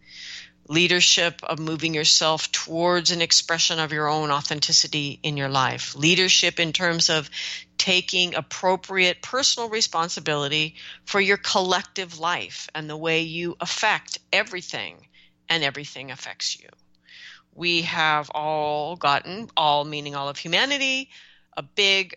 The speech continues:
crash course on literally how exponentially powerful our actions are, how easy it is to spread things from person to person. It's an exponential change. Right?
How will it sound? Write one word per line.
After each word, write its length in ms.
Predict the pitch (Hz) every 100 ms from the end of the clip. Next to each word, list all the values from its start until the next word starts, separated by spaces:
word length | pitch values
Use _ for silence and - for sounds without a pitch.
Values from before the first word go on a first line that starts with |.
| _
crash 440 | - 180 170 - -
course 540 | - 208 151 143 - -
on 180 | 156
literally 960 | 165 208 254 349 339 196 147 - - - _ _ _ _ -
how 320 | - 185 - - _ -
exponentially 1200 | 262 - - - 214 196 202 226 - 208 202 202
powerful 540 | - 180 175 170 170
our 160 | 160 156
actions 580 | - 143 - - 143 -
are, 380 | 127 - - - _ _ _ - - - _ _ _ _ _ _ - -
how 280 | 180 165 - _ -
easy 580 | 240 254 262 170 147 123
it 180 | 165 -
is 560 | 170 165 143 135 - - _ _ _ -
to 140 | 185
spread 520 | - - 175 175 160
things 400 | - 156 143 143
from 200 | - 160
person 380 | - 165 - 160
to 80 | 147
person. 400 | - 139 - 131
It's 180 | 143 165
an 80 | - -
exponential 720 | 262 - - 247 208 202 190 -
change. 640 | - 143 - 135 - - _ _ _ _ _ _ _ _ _ _ _ _ 151
Right? 160 | 151